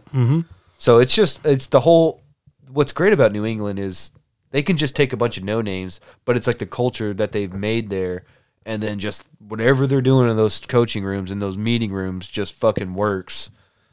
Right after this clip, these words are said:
Speaker 2: So it's hard to always count out New England when you have arguably the greatest head coach of all time, but I'm gonna, I'm gonna say New England does not make the playoffs this year.
Speaker 1: Okay. Uh, A F C West.
Speaker 2: I have Kansas City,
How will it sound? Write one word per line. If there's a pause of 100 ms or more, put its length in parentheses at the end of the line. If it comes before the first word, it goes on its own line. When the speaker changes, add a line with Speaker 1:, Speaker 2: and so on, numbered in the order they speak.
(140)
Speaker 2:
So
it's
hard
to
always
count
out (260)
New
England
when
you
have
arguably
the
greatest
head
coach
of
all
time,
but (640)
I'm
gonna, (200)
I'm
gonna
say
New
England
does
not
make
the
playoffs
this
year. (520)
Speaker 1:
Okay. (220)
Uh, (360)
A
F
C
West. (380)
Speaker 2:
I
have
Kansas
City,